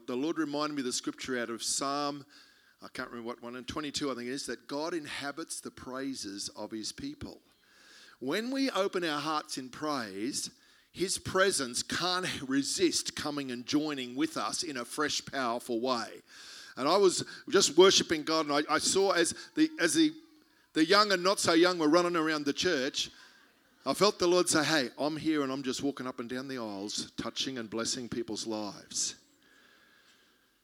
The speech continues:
And then I, then he said something quite crazy. He said, "Some people just need to take a step of faith today." And I want to pray right now.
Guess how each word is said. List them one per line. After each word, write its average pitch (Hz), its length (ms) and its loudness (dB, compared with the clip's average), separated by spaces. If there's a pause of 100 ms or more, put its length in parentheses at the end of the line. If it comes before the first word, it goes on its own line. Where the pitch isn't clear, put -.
(600)
And 120 120 -8
then 170 100 0
I, 185 140 0 (100)
then 185 140 0
he 185 80 0
said 156 240 0
something 135 380 -4
quite 160 280 -4
crazy. 135 400 -2
He 113 60 -4
said, 123 260 -2
"Some 160 220 -4
people 147 260 -4
just 117 240 -10
need 127 140 -6
to - 80 -16
take 120 240 -8
a - 40 -12
step - 300 -8
of 98 60 -12
faith 117 400 -6
today." 95 400 -14 (1120)
And 104 100 -6
I 127 60 2
want 196 220 0
to - 80 2
pray 123 420 -2
right 117 260 -6
now. 107 340 -8